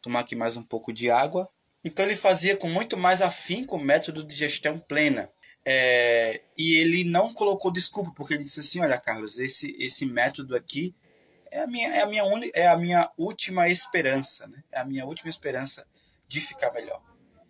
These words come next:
Então, é por isso que eu recomendo pra vocês.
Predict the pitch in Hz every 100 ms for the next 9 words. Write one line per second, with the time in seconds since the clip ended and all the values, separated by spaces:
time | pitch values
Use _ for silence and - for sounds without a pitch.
0 | _ _ _ _ 120 - 185 190 - -
1 | 151 147 170 165 214 - 180 - 175 208
2 | 185 185 160 151 - 143 139 139 - -
3 | - -